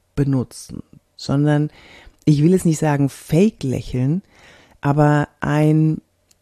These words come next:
ja, einfach mal die Mundwinkel nach hinten zu ziehen, das musst du ein bisschen üben. Das kommt dann automatisch, dass wenn du weißt, wie du wirkst,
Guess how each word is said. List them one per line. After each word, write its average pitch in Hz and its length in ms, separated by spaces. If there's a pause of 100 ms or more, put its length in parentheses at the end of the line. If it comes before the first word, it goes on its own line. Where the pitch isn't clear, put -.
(120)
ja, 170 1000
einfach 180 400
mal 180 120
die 180 100
Mundwinkel 170 420
nach 151 160
hinten 160 240
zu 151 100
ziehen, 139 300
das 143 160
musst 202 240
du - 20
ein 185 60
bisschen 175 300
üben. 139 500 (760)
Das - 300
kommt 240 380
dann 180 340 (140)
automatisch, 190 1300
dass - 240
wenn 175 220
du 226 260
weißt, 202 540
wie 196 100
du 190 240
wirkst, - 960